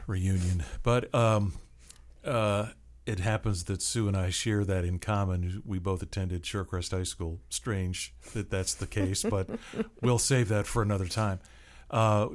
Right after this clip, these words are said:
Speaker 1: were you playing basketball in high school?
Speaker 2: Oh, yeah.
Speaker 1: You played basketball when you were, what?
Speaker 2: Morgan Junior High.
Speaker 1: Five,
Speaker 2: Yeah.
Speaker 1: ten
Speaker 2: <laughs>
Speaker 1: years old, right?
Speaker 2: No, I wasn't that little.
Speaker 1: Okay.
Speaker 2: It, it was really about junior high school.
Speaker 1: See, I went to Morgan Junior High School,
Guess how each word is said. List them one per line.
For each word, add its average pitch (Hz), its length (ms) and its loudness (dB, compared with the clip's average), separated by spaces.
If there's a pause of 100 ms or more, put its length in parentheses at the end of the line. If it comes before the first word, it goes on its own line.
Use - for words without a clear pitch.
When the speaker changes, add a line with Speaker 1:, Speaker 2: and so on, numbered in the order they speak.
Speaker 1:
were 139 100 2
you 135 140 4
playing 123 320 4
basketball 117 560 2
in 101 60 4
high 107 120 4
school? 131 380 -4 (180)
Speaker 2:
Oh, 262 160 -8
yeah. 170 400 -6 (300)
Speaker 1:
You 135 80 2
played 123 240 2
basketball 101 540 2
when 104 120 2
you 95 80 2
were, 85 280 -2 (180)
what? 101 260 -2
Speaker 2:
Morgan 185 520 4
Junior 175 400 0
High. 135 220 -2
Speaker 1:
Five, 101 460 4
Speaker 2:
Yeah. 165 380 6
Speaker 1:
ten 107 280 6
Speaker 2:
<laughs> 190 60 2
Speaker 1:
years 110 260 4
old, 113 360 4
right? 107 160 4
Speaker 2:
No, 170 180 8
I 170 140 8
wasn't 170 380 4
that 143 200 2
little. 127 220 0
Speaker 1:
Okay. 117 160 4
Speaker 2:
It, 147 300 4
it 156 100 4
was 143 240 0
really 135 240 2
about 131 340 -2
junior 113 280 -6
high - 160 -8
school. - 340 -12
Speaker 1:
See, 104 240 0
I 107 80 4
went 113 220 2
to 104 100 0
Morgan 107 340 2
Junior 104 280 2
High 101 180 2
School, 85 500 -4